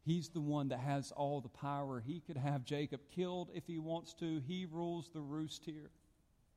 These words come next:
And so, Jacob is being threatened now, and God at this point intervenes in a dream, and he says, "All right, Jacob, you've made enough money. It's time to go.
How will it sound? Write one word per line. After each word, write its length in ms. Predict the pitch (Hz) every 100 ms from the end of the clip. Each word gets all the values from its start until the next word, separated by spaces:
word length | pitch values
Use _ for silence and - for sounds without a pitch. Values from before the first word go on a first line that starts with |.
| - _ _ _ _ _ - - - - - -
And 80 | 101
so, 480 | - 185 180 147 131 - - - - - - - -
Jacob 340 | - 139 156 165
is 140 | 143
being 300 | 117 135 120 - -
threatened 440 | 170 175 156 117
now, 460 | 120 123 123 113 120
and 160 | 120 117
God 360 | 147 180 220
at 80 | 190 123
this 200 | 135 156
point 340 | - - 113 131
intervenes 580 | 143 147 120 120 117 110
in 100 | 98
a 180 | 82 104
dream, 320 | 127 110 87
and 80 | 85
he 60 |
says, 360 | 92 - 98 92
"All 100 | 113
right, 120 | 110
Jacob, 300 | 101 92 92 - -
you've 120 | 95
made 200 | 101 120
enough 180 | 117 113
money. 280 | 101 90 80
It's 120 | - -
time 240 | - 82
to 40 | 90
go. 220 | 87